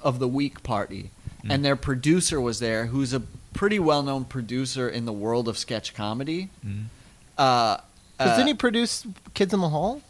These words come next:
Speaker 1: he produced some Kids in the Hall. He produced the Andy Dick Show, some shit like that.
Speaker 3: Yes, yes, yes.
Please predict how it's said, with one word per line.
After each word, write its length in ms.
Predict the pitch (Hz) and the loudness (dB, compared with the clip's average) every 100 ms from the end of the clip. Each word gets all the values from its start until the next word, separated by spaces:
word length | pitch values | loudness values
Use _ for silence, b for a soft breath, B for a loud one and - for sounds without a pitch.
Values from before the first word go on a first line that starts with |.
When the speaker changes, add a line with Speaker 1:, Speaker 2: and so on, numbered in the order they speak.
| - - - | -16 -16 -2
Speaker 1:
he 100 | 180 | -2
produced 440 | 180 202 190 233 220 | 0 0 2 0 2
some 180 | 226 208 | 0 0
Kids 260 | 208 190 | 0 0
in 80 | 185 | -2
the 80 | 175 | -2
Hall. 260 | 170 180 180 | 0 2 2
He 120 | 165 | -2
produced 480 | - 165 175 170 - | -6 -2 0 -2 -2
the 160 | 143 | -4
Andy 360 | 127 139 160 139 | 0 0 0 -2
Dick 340 | 107 139 151 | -2 -2 0
Show, 720 | - - 156 151 151 151 147 | -2 0 2 4 4 2 -2
some 220 | 147 - 147 | -4 -6 -4
shit 260 | - 175 | -2 0
like 180 | 139 123 | 0 0
that. 220 | 127 117 104 | 4 4 4
Speaker 3:
Yes, 480 | 147 143 131 - - | 2 0 -4 -12 -8
yes, 300 | 127 107 - | -8 -8 -12
yes. 120 | 113 | -12